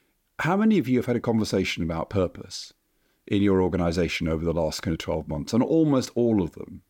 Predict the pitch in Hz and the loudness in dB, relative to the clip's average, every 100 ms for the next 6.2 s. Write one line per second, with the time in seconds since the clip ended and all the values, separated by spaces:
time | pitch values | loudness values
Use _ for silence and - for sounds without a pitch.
0 | _ - - 85 - - _ _ _ _ | _ -10 -6 -4 -6 -12 _ _ _ _
1 | - 92 107 - - 110 92 107 95 85 | -4 0 0 0 -4 -4 0 0 2 0
2 | - 80 85 - 82 82 80 78 80 85 | -2 -4 -4 -2 -2 0 -2 -2 -4 -4
3 | 80 87 76 85 76 85 73 - 76 - | -6 -8 -6 -6 -6 -8 -10 -8 -8 -8
4 | - - _ _ _ _ _ _ _ _ | -14 -20 _ _ _ _ _ _ _ _
5 | 156 175 233 254 - 143 95 104 92 85 | 2 4 4 4 2 0 0 0 2 2
6 | 98 | 0